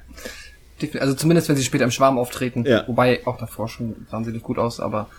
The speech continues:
Speaker 1: dann sehen sie halt auch wirklich aus wie so ein zwei D Platt irgendwie aus Photoshop oder was weiß ich, einfach so drauf gedrückt und das, ähm, da ist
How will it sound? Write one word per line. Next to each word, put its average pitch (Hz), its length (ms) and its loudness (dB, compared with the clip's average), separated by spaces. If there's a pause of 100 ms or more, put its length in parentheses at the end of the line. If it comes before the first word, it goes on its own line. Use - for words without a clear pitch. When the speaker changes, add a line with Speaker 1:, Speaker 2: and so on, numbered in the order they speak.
(420)
Speaker 1:
dann 131 180 2
sehen 131 180 2
sie 131 80 0
halt 127 120 2
auch 123 180 2
wirklich - 220 -4
aus 120 200 2
wie 127 60 -4
so 123 100 -2
ein 120 120 0
zwei 131 300 2
D 131 240 2
Platt - 520 -2 (440)
irgendwie 123 400 0
aus 117 360 -2
Photoshop 131 440 -4
oder 117 160 -2
was 123 180 -4
weiß 123 140 -4
ich, - 200 -6
einfach 123 220 -2
so 120 120 -6
drauf 120 240 -2
gedrückt - 460 -6
und 120 160 -4
das, - 360 -8
ähm, 101 320 -8
da 95 140 -8
ist - 260 -10